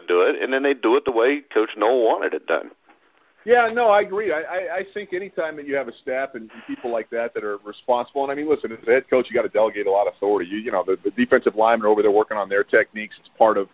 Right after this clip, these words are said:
Speaker 2: what they're doing defensively. But as a head coach, you're not over there. But I, I think having an open and a healthy discussion about what's right, what's wrong, and how to, how to accomplish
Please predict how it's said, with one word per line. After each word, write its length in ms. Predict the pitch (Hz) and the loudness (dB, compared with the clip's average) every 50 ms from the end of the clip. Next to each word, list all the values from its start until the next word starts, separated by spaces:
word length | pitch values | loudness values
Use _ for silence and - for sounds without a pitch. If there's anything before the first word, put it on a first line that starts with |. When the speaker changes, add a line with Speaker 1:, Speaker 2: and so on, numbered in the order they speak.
| _ _ _ | _ _ _
Speaker 2:
what 140 | - 110 104 | -2 -2 0
they're 80 | - 101 | 0 -2
doing 240 | 95 107 104 101 95 | -2 -2 -2 -4 -4
defensively. 600 | 98 95 - 117 120 120 - 123 113 117 117 110 | -8 -4 0 0 0 0 0 -2 0 0 0 2
But 180 | 104 110 98 | 2 0 0
as 80 | 98 104 | 0 2
a 60 | 110 | 2
head 180 | 123 123 - - | 2 0 2 2
coach, 200 | 127 113 107 - | 2 2 2 0
you're 80 | 123 123 | -4 -2
not 140 | 120 110 101 | -2 0 2
over 220 | 101 113 120 113 98 | 2 0 0 0 -2
there. 180 | 98 98 101 | -2 -2 0
But 200 | 98 110 107 - _ _ _ _ _ _ - | 2 0 0 0 _ _ _ _ _ _ -4
I, 100 | 104 113 - 127 | -4 -2 0 0
I 80 | 139 | 0
think 160 | 143 175 151 | 0 2 2
having 180 | 156 151 139 127 | 2 2 2 0
an 80 | 120 113 | -2 0
open 300 | 113 131 143 - 110 131 | 0 0 0 0 -4 -6
and 100 | 120 110 | -6 -6
a 40 | |
healthy 280 | - - 127 131 - 131 | -4 -4 -4 -4 -4 -6
discussion 520 | 110 98 - - - 139 139 - - 120 | -6 -8 -4 0 0 0 0 0 -2 -6
about 320 | 107 - 110 104 98 95 - _ _ _ _ _ _ _ _ _ _ 85 | -2 0 0 2 2 0 -4 _ _ _ _ _ _ _ _ _ _ -2
what's 260 | 90 110 127 127 - - | 2 2 2 2 2 -2
right, 320 | 120 123 123 127 120 107 | -2 0 0 -2 -2 -4
what's 240 | 104 123 127 123 - 123 | -2 -2 -2 -2 -2 -2
wrong, 300 | 120 120 123 123 120 107 | 0 0 0 0 -2 -6
and 80 | 101 | -8
how 120 | - 123 127 | -6 -6 -4
to, 80 | 120 110 - _ | -6 -6 -10 _
how 200 | - - - 151 | -10 -4 0 0
to 120 | 165 160 131 | 2 2 0
accomplish 520 | 107 - - - 139 147 - - 117 113 | -2 -4 -4 -6 -6 -6 -4 -4 -6 -6